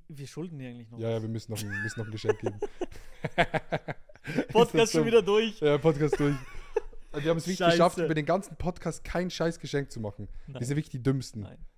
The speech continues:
Speaker 2: So dumm kann keiner sein. Ja, äh, Leute, vielen Dank fürs Zuhören. Ich würd sagen, wir packen noch einen letzten Song
Speaker 1: Ich
Speaker 2: in
Speaker 1: hab
Speaker 2: die
Speaker 1: auch grad,
Speaker 2: Playlist.
Speaker 1: ich wollte auch
Speaker 2: Ja,
Speaker 1: grad
Speaker 2: ja.
Speaker 1: sagen, Vehiculo Longo.
Speaker 2: Vehiculo Longo.
Speaker 1: Ähm,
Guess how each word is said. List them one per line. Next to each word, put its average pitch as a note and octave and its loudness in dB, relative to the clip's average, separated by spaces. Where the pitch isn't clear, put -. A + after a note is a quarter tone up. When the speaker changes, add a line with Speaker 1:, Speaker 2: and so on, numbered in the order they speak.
Speaker 2:
So G#2 -8
dumm B2 -4
kann A#2+ -4
keiner A2+ -4
sein. G#2+ -4
Ja, C3 6
äh, C3+ 4
Leute, D#3 6
vielen D#3 -2
Dank E3 0
fürs - -6
Zuhören. E3 0
Ich C#3 -8
würd D#3 -2
sagen, D3 2
wir C3+ 2
packen - 6
noch D3 -2
einen D#3 4
letzten D#3 2
Song D#3 -2
Speaker 1:
Ich D#3 -10
Speaker 2:
in G3+ 4
Speaker 1:
hab F3+ 4
Speaker 2:
die F3 4
Speaker 1:
auch - 4
grad, F#3+ 2
Speaker 2:
Playlist. E3 4
Speaker 1:
ich D#3+ -6
wollte F3+ 0
auch G#3 2
Speaker 2:
Ja, A2+ -2
Speaker 1:
grad B2+ 6
Speaker 2:
ja. A#2+ 4
Speaker 1:
sagen, F#3+ 4
Vehiculo F#3+ 2
Longo. E3 0
Speaker 2:
Vehiculo C#3 -2
Longo. E3 2
Speaker 1:
Ähm, D3 -8